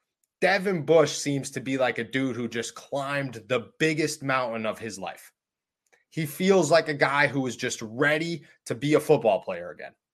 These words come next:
ready to put his best foot forward and prove to a lot of people, even though he said he's got nothing to prove. He said, "Look, I'm a first round pick. I'm tenth overall."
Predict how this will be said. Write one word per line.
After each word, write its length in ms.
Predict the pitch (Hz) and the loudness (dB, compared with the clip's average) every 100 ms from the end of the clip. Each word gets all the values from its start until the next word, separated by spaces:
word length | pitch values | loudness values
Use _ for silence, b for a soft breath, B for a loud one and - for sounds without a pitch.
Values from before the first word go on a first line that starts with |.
| _ _ - | _ _ -6
ready 320 | 123 165 180 | 2 2 2
to 80 | 165 | -2
put 180 | 147 160 | 2 2
his 120 | 131 | 2
best 320 | 113 143 - | -2 0 0
foot 200 | - 185 | 0 0
forward 600 | - 202 185 160 147 143 B B | 4 6 8 8 4 2 B B
and 140 | 113 113 | -8 -2
prove 280 | 147 170 - | 0 0 0
to 140 | 185 | 2
a 40 | |
lot 260 | 151 131 160 | 2 2 0
of 100 | 185 | -2
people, 440 | 214 214 143 135 B B | -4 0 2 2 B B
even 180 | 131 185 | -4 0
though 140 | 202 | 2
he 40 | 202 | 2
said 200 | 214 185 | 2 0
he's 140 | 156 | 2
got 180 | 170 156 | 2 4
nothing 320 | 156 160 180 | 2 2 0
to 60 | 175 | -2
prove. 260 | 180 123 | -2 -2
He 540 | - _ _ _ _ - | -4 _ _ _ _ -6
said, 200 | 143 143 | -4 0
"Look, 140 | 160 | 0
I'm 200 | 120 170 | 0 -2
a 40 | |
first 280 | 185 170 165 | 0 0 0
round 200 | 156 143 | -2 -4
pick. 200 | 139 98 | -6 -6
I'm 180 | 113 139 | -6 -4
tenth 260 | - 170 165 | -2 0 4
overall." 540 | 156 127 127 98 - | 4 4 2 0 -6